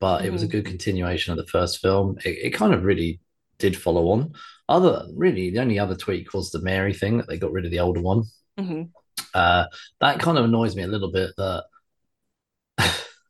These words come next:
Speaker 1: that, like, the parents didn't know. I, um, I kinda had to write that little bit off as
Speaker 2: Yeah.
Speaker 1: they would just need to pretend that bit didn't happen.
Speaker 2: Yeah.
Speaker 1: Uh, but
Speaker 2: <laughs>
Speaker 1: anyway, anyway, I think overall, I think I really,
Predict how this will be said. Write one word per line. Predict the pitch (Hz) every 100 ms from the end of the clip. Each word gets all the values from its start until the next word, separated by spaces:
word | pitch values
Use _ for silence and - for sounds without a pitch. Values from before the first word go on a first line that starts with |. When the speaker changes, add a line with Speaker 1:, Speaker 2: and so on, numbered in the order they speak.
| _ 233
Speaker 1:
that, | 151 85 78
like, | 107 85 - _ -
the | 98
parents | - 98 95 90
didn't | 104 78
know. | 80 85 95 123 143 -
I, | 90 95
um, | 95 92 90 87 87 85 - - -
I |
kinda | - 107
had | 90 98
to | 87
write | 82 71
that | 76
little | 71 65
bit | 67
off | 67 64 - -
as | - 67 - - -
Speaker 2:
Yeah. | 175 170 160 165 - _ - -
Speaker 1:
they | 95
would | 82
just | 78
need | 87 -
to |
pretend | - - 76
that | 82 78 -
bit | 78 - _
didn't | 82 71
happen. | 78 - 82 82
Speaker 2:
Yeah. | 214 - - -
Speaker 1:
Uh, | 107 98 92 90 101
but | 135
Speaker 2:
<laughs> | 143
Speaker 1:
anyway, | 131 120 110 110
anyway, | 165 185 156 123
I | 113 139
think | - 143
overall, | 127 160 135 98 95
I |
think | 113 90
I | 101
really, | 117 107